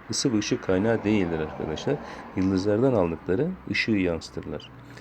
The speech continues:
Ay dünyanın doğal uydusudur. İnsan yapımı uydulara yapay uydu denilmektedir. TÜRKSAT, GÖKTÜRK uydularımız var ve binlerce uydu var uzayda arkadaşlar insan yapımı.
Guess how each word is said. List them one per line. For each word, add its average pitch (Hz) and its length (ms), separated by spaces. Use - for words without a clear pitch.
Ay 117 200
dünyanın 104 420
doğal 92 240
uydusudur. 87 520
İnsan 107 300
yapımı 98 380
uydulara 107 520
yapay 101 360
uydu 90 340
denilmektedir. 90 760
TÜRKSAT, - 540
GÖKTÜRK - 460
uydularımız 85 600
var 107 280
ve 101 140
binlerce 95 420
uydu 95 300
var 80 120
uzayda 78 380
arkadaşlar - 540
insan 80 260
yapımı. - 300